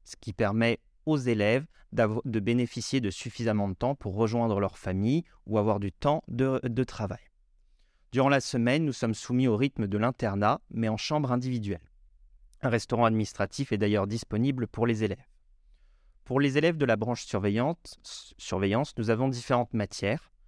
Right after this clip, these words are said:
comme le port de l'arme, la réglementation et le tir, ainsi que l'apprentissage des techniques d'intervention sur des personnes ou dans un véhicule. Nous avons également des épreuves de sport. En outre, va s'ajouter à cela des cours théoriques sur la réglementation noi-,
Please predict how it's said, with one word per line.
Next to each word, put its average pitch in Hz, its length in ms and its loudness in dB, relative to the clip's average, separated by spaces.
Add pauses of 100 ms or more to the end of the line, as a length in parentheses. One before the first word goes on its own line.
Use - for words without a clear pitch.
(240)
comme 123 300 2
le 101 180 -4
port 113 260 2
de 107 100 2
l'arme, 135 380 2 (100)
la 110 160 0
réglementation 113 800 0
et 95 40 -2
le 92 80 -2
tir, 127 340 -2 (400)
ainsi 113 280 -2
que - 80 -4
l'apprentissage 127 580 0
des 107 80 -2
techniques 113 400 -2
d'intervention 107 640 -2
sur - 200 -2
des 98 100 0
personnes 117 500 -2 (120)
ou 127 80 -4
dans 110 200 0
un 104 80 0
véhicule. 117 480 -2 (640)
Nous 110 140 0
avons 110 160 4
également 110 360 4
des 104 180 0
épreuves 98 320 -2
de 92 80 -2
sport. - 480 -14 (580)
En 123 220 2
outre, 214 420 -2
va 120 120 2
s'ajouter 131 420 0
à 117 80 4
cela 156 240 0
des 131 120 -2
cours - 240 -6
théoriques 127 460 2
sur - 160 -4
la 98 100 2
réglementation 113 680 0
noi-, 107 240 0